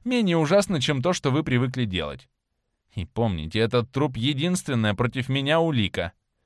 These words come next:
Если его найдут, я пропал. А его, конечно, найдут, если вы не поможете мне.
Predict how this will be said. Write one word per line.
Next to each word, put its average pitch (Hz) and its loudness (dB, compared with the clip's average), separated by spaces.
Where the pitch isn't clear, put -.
Если 104 -2
его 104 2
найдут, 147 -2
я 131 4
пропал. 98 0
А 160 -2
его, 117 4
конечно, 127 2
найдут, 165 -2
если 117 0
вы 120 4
не 120 4
поможете 139 2
мне. 87 -8